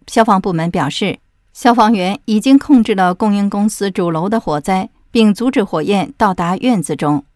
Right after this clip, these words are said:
目前火灾原因尚不清楚。由于受影响地区的烟雾很大，建议附近居民关好窗户，驾车者避开该地区。我们再来看下一条消息。洛县警方周三表示，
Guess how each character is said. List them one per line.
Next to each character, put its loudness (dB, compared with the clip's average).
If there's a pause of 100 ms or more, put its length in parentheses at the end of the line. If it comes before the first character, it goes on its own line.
(360)
目 4
前 0
火 -4
灾 -2
原 -4
因 -2
尚 -2
不 -8
清 -2
楚。 -4 (280)
由 4
于 4
受 0
影 -2
响 -2
地 -2
区 -6
的 -2
烟 2
雾 -2
很 -4
大， -4 (220)
建 2
议 0
附 -4
近 -2
居 -4
民 -4
关 0
好 0
窗 0
户， -4 (260)
驾 2
车 0
者 0
避 0
开 -4
该 -4
地 -4
区。 -6 (1160)
我 0
们 4
再 0
来 0
看 -2
下 0
一 -2
条 -4
消 -4
息。 -8 (340)
洛 -2
县 2
警 -2
方 0
周 -2
三 0
表 -2
示， -4